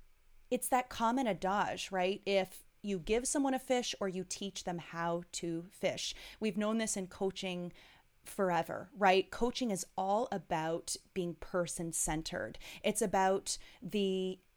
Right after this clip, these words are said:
the client, the patient, the user is the expert of their own life. And we use tools and techniques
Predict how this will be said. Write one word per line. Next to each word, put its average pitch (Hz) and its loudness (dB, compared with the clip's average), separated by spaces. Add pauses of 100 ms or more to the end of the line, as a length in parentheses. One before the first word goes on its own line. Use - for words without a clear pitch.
(300)
the 196 -4
client, 190 -2
the 196 -6
patient, - -2
the 202 0
user 185 -2
is 170 -2
the 190 -8
expert 190 -2
of 170 0
their 175 0 (120)
own 170 -4
life. 160 -2 (260)
And 196 0
we 202 0
use 254 0
tools 196 -2
and 196 -2
techniques 175 -6